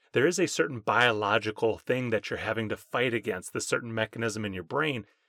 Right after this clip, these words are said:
and again, it's trying to protect you. It's trying to keep you from getting into a situation that you can't work your way out of.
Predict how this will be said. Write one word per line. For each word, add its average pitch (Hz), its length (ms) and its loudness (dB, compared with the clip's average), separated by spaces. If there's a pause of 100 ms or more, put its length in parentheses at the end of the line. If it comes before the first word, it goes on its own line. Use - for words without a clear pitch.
(120)
and 151 140 6
again, 156 340 4
it's 151 120 2
trying 233 260 0
to 185 60 -6
protect - 460 -2
you. 131 100 -2
It's 123 100 -4
trying 131 220 -2
to 120 60 -8
keep - 240 -8
you 127 140 0
from 120 320 0 (260)
getting 127 260 2
into 120 260 -2
a 117 40 2
situation 120 520 -2
that 117 100 -6
you 120 140 -6
can't 113 240 -4
work 110 260 -6
your 104 100 -2
way 95 220 -2
out 127 220 0
of. 98 140 -2